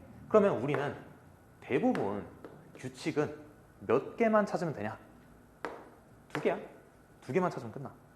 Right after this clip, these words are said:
어떤 거냐면 우리 항 사이의 관계, 뭐 에스원,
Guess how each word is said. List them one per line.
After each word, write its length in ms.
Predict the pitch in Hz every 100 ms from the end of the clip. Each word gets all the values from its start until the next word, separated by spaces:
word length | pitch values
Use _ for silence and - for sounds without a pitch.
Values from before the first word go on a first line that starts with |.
| - - - - - - -
어떤 300 | 120 - 208
거냐면 360 | 110 92 113 -
우리 200 | 117 127
항 360 | - - 247 254
사이의 380 | - 208 202 -
관계, 340 | 101 95 98 - - - - - - -
뭐 140 | 104
에스원, 580 | 104 135 - 107 127 -